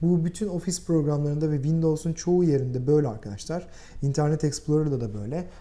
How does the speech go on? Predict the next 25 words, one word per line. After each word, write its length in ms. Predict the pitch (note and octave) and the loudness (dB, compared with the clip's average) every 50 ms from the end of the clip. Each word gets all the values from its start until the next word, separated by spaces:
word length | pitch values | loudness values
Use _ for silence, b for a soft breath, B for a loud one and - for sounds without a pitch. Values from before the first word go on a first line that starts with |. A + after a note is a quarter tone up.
| B B - | B B -2
Ne 120 | C3+ D3 | 0 2
yapıyor 380 | D#3 D#3 - - C3+ B2+ A#2 A2+ | 2 2 0 0 -2 -2 0 -2
bize? 340 | A2+ A2 C3 D#3+ F#3+ F#3+ B B B B B - | -2 0 0 0 0 0 B B B B B -4
Ee, 480 | B2+ B2+ B2 B2 B2 B2 B2 B2 A#2+ B2 | -4 -2 -2 0 -2 -2 -2 -2 -2 -4
zoom 420 | A#2+ A#2+ A#2+ A#2+ C3+ E3 F3+ F#3 F#3 | -4 -4 -4 0 2 2 2 4 2
yapma 520 | F3 E3 D#3 D3+ - D#3 D#3+ E3+ F#3 F3 B B B B - | 2 2 0 0 -2 -2 -2 -2 -2 -6 B B B B 0
olanağı 420 | C#3+ C#3 C#3 C3+ B2+ B2+ C#3+ D#3+ | 2 4 4 4 2 0 -2 -2
sağlıyor. 500 | D#3+ - - C#3 B2+ A#2+ A2 A2+ A#2 G#2+ G2 - B B B B B B B | -2 -2 -2 -2 -2 -2 -2 -4 -4 -6 -8 -10 B B B B B B B
Dediğim 420 | D#3 D3 D#3+ F3 E3 E3+ F3+ E3 D3+ | -2 2 2 4 4 4 4 4 4
gibi 280 | D3 C#3+ D#3+ E3 D#3 | 2 2 2 0 2
bu 140 | D#3+ D#3+ D3+ | 0 0 2
gördüğünüz 840 | C#3+ D#3+ D#3 D3+ D3+ D3 C#3+ D#3 D#3+ D#3+ E3 D#3 - - - - - - | 4 6 6 6 4 4 2 0 0 0 -2 -4 -6 -10 -14 -14 -12 -6
Ethernet 520 | - D3+ C#3 - D#3 C#3+ C#3+ C#3+ C#3+ C#3 - | -4 -4 -2 0 -2 -2 0 -2 -4 -6 -4
kartı 360 | - C3 B2 A#2+ - - D#3+ | -6 -4 -4 -6 -6 -2 -2
ve 40 | D3+ | -2
Ethernet 640 | - D3+ C#3+ C#3 - D3 C#3 C#3 C#3+ D3 D3 - - | 0 0 -2 -2 -2 -2 -2 0 0 -2 -4 -6 -8
çıkışı. 520 | - A2+ - G#2 - - - D3 E3+ E3 - B B B B B B | -10 -10 -10 -10 -8 -4 -2 -2 -2 -2 -6 B B B B B B
Şimdi 360 | - - F#3+ F#3+ F#3+ F#3 F3 | -8 -6 -4 -4 -2 -2 -2
bir 120 | F#3+ E3+ | -2 0
de 180 | F3 F#3+ F#3 E3 | 0 0 0 2
dilerseniz 840 | F3+ F3 F3+ F3+ F3 E3 - - F3 F3+ F3+ F3 - - - - - B B B B B B - - - | 0 2 2 2 0 -2 -2 -2 -2 -2 -2 -2 -4 -8 -10 -12 -14 B B B B B B -20 -12 -6
Ethernet, 840 | - D3+ C#3+ D3 E3 E3 D#3+ E3 E3+ F3+ F#3 F#3 F#3 - - - - - - - - - - - - - - b b b b b b b b b - - | -4 -4 -4 -2 -2 0 0 0 0 -2 -4 -6 -8 -12 -16 -16 -16 -18 -18 -20 -20 -20 -20 -20 -20 -20 -20 b b b b b b b b b -6 -4
e, 580 | C#3+ C#3+ C#3+ C#3+ C#3+ C#3 C#3+ C#3+ C#3+ C#3+ C#3 - | -2 0 0 0 0 0 0 0 0 -2 -4 -6
kablosunu 680 | - - F3 F3+ F#3+ G3+ A3 G#3+ - - - C#3+ C3+ A#2+ | -6 -4 -4 -2 -2 -2 -4 -4 -4 -4 -4 -4 -4 -2
görelim. 420 | A#2+ A#2+ A2+ A#2 A#2+ B2+ D#3+ G3+ | -4 -4 -4 -4 -6 -6 -8 -10